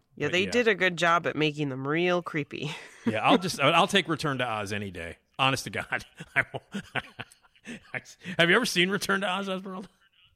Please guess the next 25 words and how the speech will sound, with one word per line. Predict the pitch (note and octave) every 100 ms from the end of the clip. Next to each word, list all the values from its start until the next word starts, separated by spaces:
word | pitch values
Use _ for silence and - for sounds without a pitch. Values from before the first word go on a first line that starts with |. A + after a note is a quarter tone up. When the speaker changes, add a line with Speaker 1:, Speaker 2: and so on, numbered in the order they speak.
| _ _ -
Speaker 1:
I | E3
haven't, | F#3 D#3+ D#3+ C3 -
no. | C3 B2+ B2+
Speaker 2:
Oh, | B2+ C3
man. | A#2+ - _ F3+ -
It's, | - - - - _ _ - - _ - _
<laughs> | - _ - - _ - - -
you |
know | C#3
who | F3+
you | F#3
should | - D#3
ask | D3 -
about | D3 D3
Return | C3+ D3+
to | C#3+
Oz? | C3+
Ask | C3+ B2 -
Colin | C3 G#2+ G2+
about | G2 G2
Return | - F#2+
to | F#2+
Oz. | F#2+ G2+ _ _ _ _ _ _ -
I, | G#2 G2+
Speaker 1:
Okay. | E3 A2+